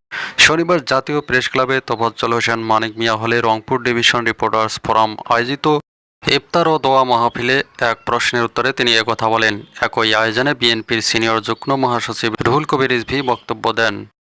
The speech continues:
সার্জিস আলম জানান, সেনাপ্রধানের বিরুদ্ধে কোনো অবস্থান নেই। অভ্যুত্থানের পক্ষের শক্তির মুখোমুখি অবস্থানে দাঁড়াবেন না তারা।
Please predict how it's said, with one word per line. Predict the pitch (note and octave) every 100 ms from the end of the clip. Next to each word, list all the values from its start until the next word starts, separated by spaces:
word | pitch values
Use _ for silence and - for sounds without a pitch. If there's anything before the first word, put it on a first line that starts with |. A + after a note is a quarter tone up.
| _ - -
সার্জিস | - B2 B2 F3+ E3
আলম | E3 D#3+
জানান, | C#3+ C#3+ C3 D3+
সেনাপ্রধানের | - B2 A#2+ B2 A#2+ A#2+ A2+
বিরুদ্ধে | A2+ C3 D3+
কোনো | C#3+ B2+
অবস্থান | A#2 A2 A2+ - A#2+
নেই। | A2+ A2+ G#2 - -
অভ্যুত্থানের | A2 G#2+ A#2+ A#2 A#2+
পক্ষের | - A2+ - C#3+
শক্তির | - C#3 - C3+
মুখোমুখি | B2+ A2+ C3 B2 - B2+
অবস্থানে | A#2 A2+ - A#2+ A#2
দাঁড়াবেন | A2 A2 A2 A2
না | A2+
তারা। | A2 A2